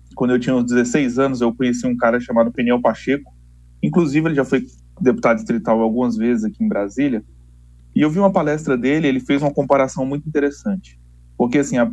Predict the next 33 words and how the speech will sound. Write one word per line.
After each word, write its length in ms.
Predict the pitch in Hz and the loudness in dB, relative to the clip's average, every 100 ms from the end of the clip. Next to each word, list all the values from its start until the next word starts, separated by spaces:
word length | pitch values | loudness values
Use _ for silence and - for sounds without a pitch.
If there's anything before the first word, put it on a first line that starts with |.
| - | 0
a 100 | 120 | 0
política 380 | 147 180 175 175 | 2 0 0 -2
sempre 440 | - 185 190 180 | 0 0 2 4
é 60 | 165 | 4
muito, 920 | 143 160 165 165 160 143 123 107 - - - - | 2 -2 2 4 4 4 2 0 -4 -18 -20 -8
é, 220 | - 120 120 | 2 2 2
criticada, 880 | 160 170 - 151 147 180 170 123 120 | 0 -2 -2 2 2 2 2 0 0
é 40 | |
vista 300 | 127 143 147 | -2 -4 -6
com, 400 | 147 143 135 120 | -2 -2 -2 -4
com 140 | 131 | -2
maus 320 | 131 147 131 123 | 2 2 4 2
olhos, 300 | 110 107 98 | 2 2 -2
né? 180 | 151 180 - - - - | -4 -6 -14 -20 -20 -2
Mas 200 | 139 147 | 2 2
naquele 280 | 170 196 202 | 2 0 0
dia, 200 | 135 175 | 2 0
eu 80 | 170 | 2
tinha 120 | 156 | 0
uns 120 | 147 | 0
dezesseis 500 | 135 143 180 175 131 | 0 2 2 2 4
anos, 260 | 139 160 156 | 2 2 0
o 60 | |
Peniel 340 | 143 147 143 147 | 0 2 2 2
falou 240 | 160 151 | 2 2
que 100 | 156 | 2
a 60 | 147 | 0
política, 400 | 151 151 160 180 | 0 -4 -2 0
na 100 | 170 | 2
verdade, 340 | 160 156 165 | 2 2 2
era 100 | 180 | 2
uma 160 | 190 185 | 2 2
ferramenta. 720 | 190 202 214 170 165 - | 2 2 2 2 0 -4